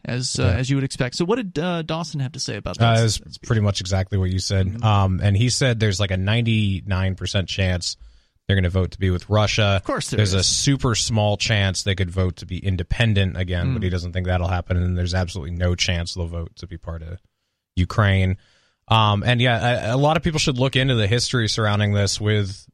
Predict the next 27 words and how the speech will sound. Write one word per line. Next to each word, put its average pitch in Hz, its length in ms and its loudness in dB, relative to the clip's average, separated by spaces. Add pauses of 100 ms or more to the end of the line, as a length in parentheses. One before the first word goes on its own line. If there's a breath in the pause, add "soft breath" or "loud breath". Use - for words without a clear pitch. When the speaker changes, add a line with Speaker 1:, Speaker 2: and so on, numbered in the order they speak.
Speaker 2:
the 107 120 2
Donbass 107 520 4
region 104 520 2
and 95 420 0
the 107 80 4
Minsk 110 400 2
two 123 280 4
agreement. 110 580 2
You 104 100 2
know, 98 280 2
there, 98 360 0 (300 soft breath)
this 117 100 2
goes 139 220 2
back 123 280 2
years 107 640 2
where 98 240 0
there 98 120 0
was 104 440 2
supposed - 360 -2
to 101 60 -6
be 98 120 0
some 107 280 0
sort 101 300 0
of 92 100 0
autonomy 101 640 0
that 95 160 0
these, 95 400 -2